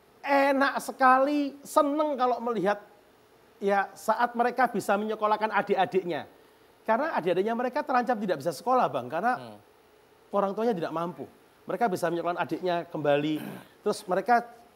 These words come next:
Speaker 1: seperti Dila bisa ngajak liburan orang tuanya ke Bali, sewa mobil. Wih, itu rasanya buat saya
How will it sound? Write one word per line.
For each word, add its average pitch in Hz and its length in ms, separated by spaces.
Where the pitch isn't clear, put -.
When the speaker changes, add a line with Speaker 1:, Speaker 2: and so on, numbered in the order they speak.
Speaker 1:
seperti 214 400
Dila 214 400
bisa 202 240
ngajak 190 400
liburan 175 320
orang 196 240
tuanya 208 400
ke 214 160
Bali, 165 480
sewa 196 320
mobil. 190 560
Wih, 226 320
itu 285 80
rasanya 277 400
buat 190 240
saya 277 240